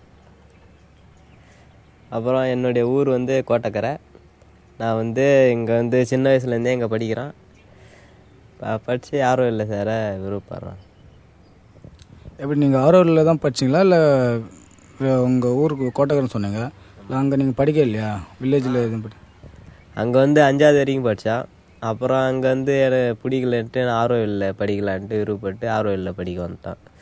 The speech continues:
Speaker 1: அங்க வந்து first வந்து இசியாம்பாளத்துல படிச்சேன். இசியாம்பாளத்துலேருந்து அங்க eighth வரைக்கும் படிச்சேன். எயித்துலேருந்து after ஸ்கூலுக்கு போனேன். After ஸ்கூல்லேருந்து டென்த்து முடிச்சேன். டென்த்து முடிச்சுட்டு லா ஸ்கூலுக்கு போனேன். லா ஸ்கூல்ல டூ இயர், அ,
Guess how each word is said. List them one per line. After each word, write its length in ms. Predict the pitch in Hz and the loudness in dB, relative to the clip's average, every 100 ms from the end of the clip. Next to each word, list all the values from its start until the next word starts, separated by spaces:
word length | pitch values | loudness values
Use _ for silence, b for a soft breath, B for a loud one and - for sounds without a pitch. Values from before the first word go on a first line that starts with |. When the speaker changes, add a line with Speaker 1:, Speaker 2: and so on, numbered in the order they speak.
| b b b | b b b
Speaker 1:
அங்க 220 | 113 120 123 | -6 -2 0
வந்து 220 | 135 151 | 0 0
first 260 | 139 - 147 | -2 0 0
வந்து 280 | 139 139 135 | 2 2 2
இசியாம்பாளத்துல 540 | 143 135 117 101 95 | 2 2 0 -2 -4
படிச்சேன். 260 | 95 113 131 - - | -4 -4 -4 -8 -12
இசியாம்பாளத்துலேருந்து 920 | 127 147 143 135 127 127 135 151 147 | 0 2 2 0 0 -2 0 2 2
அங்க 220 | 135 123 | 2 0
eighth 280 | 127 135 131 | 0 0 0
வரைக்கும் 320 | 123 123 104 | 0 0 -4
படிச்சேன். 280 | - 110 123 B B B B B | -6 -8 -8 B B B B B
எயித்துலேருந்து 1000 | 120 147 156 156 147 139 143 160 170 156 131 | 0 2 2 4 4 4 0 2 4 4 4
after 280 | 120 127 135 | 2 0 -6
ஸ்கூலுக்கு 460 | - 113 101 95 | -4 -6 -4 -4
போனேன். 120 | 101 - 104 | -6 -8 -6
After 320 | 117 120 123 - | -6 -4 -6 -4
ஸ்கூல்லேருந்து 380 | 120 117 117 131 | -4 -4 -4 -2
டென்த்து 400 | 123 123 127 110 | -2 -2 -4 -6
முடிச்சேன். 280 | 95 113 127 - - | -6 -6 -8 -12 -6
டென்த்து 600 | 123 131 - 139 127 120 | -4 -4 -2 -2 0 -2
முடிச்சுட்டு 400 | 120 - 147 151 - - - - | -6 -4 -2 -2 -6 -20 -10 0
லா 140 | 196 | 0
ஸ்கூலுக்கு 420 | - - 101 98 | 0 -8 -6 -8
போனேன். 140 | 95 - - | -10 -14 -12
லா 160 | 98 113 | -4 -2
ஸ்கூல்ல 520 | 113 - 113 120 120 113 | -4 -6 -4 -2 -2 -2
டூ 80 | |
இயர், 500 | 117 117 117 107 98 | -2 -2 -2 -2 -4
அ, 180 | 95 - | -8 -12